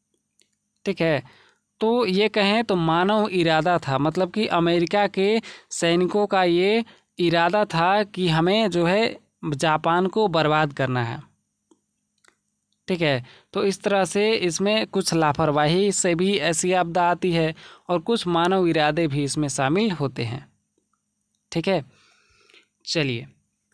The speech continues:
अब तो आप समझ गए कि मानव जनित आपदा या मानव निर्मित आपदा क्या है,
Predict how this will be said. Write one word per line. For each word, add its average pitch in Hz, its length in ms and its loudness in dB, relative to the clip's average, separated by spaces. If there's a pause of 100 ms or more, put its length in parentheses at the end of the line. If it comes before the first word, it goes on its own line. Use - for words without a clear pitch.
(840)
अब 170 160 0
तो 202 140 0
आप 190 180 2
समझ 202 240 0
गए 185 200 2
कि 190 140 -2
मानव 170 360 2
जनित 175 360 2
आपदा 170 320 2
या 175 180 2
मानव 156 360 2
निर्मित 160 380 0
आपदा 135 340 0
क्या 151 240 -2
है, 147 240 -6